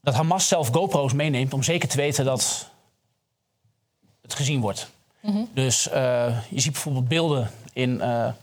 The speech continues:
Speaker 1: dat zie je wel eens op, op Twitter bijvoorbeeld van een dashcam.
Speaker 2: Ja.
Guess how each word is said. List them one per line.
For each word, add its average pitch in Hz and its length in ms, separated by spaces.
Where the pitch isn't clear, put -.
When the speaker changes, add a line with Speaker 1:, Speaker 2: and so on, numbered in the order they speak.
Speaker 1:
dat 131 220
zie 170 120
je 147 60
wel 135 120
eens - 100
op, - 80
op 135 160
Twitter 151 260
bijvoorbeeld 120 320
van 131 100
een 123 100
dashcam. 180 460
Speaker 2:
Ja. 214 260